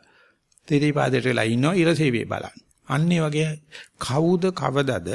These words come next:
ආස්වාසියේ නගින හැටි දැකලා තියෙන්නේ? දැකලා නැති නිසායි අපි මේ ආස්වාසිය දැක්කයි කියලා කිව්වට අපි දැකලා තියෙන්නේ දැක්,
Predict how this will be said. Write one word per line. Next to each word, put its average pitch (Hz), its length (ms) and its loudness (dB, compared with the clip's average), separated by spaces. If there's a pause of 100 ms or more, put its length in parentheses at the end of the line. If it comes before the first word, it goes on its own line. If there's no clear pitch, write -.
(160)
ආස්වාසියේ 156 720 -2
නගින 151 360 0
හැටි 180 240 2
දැකලා 165 320 -2
තියෙන්නේ? 170 320 -6 (1900)
දැකලා 165 360 -2
නැති 151 300 2
නිසායි 160 480 0 (540)
අපි 135 220 -8
මේ 156 140 2
ආස්වාසිය 147 500 0
දැක්කයි 147 360 0
කියලා 151 220 -2
කිව්වට 131 220 0
අපි 143 140 -2
දැකලා 143 360 2
තියෙන්නේ 131 480 -2 (540)
දැක්, 127 300 2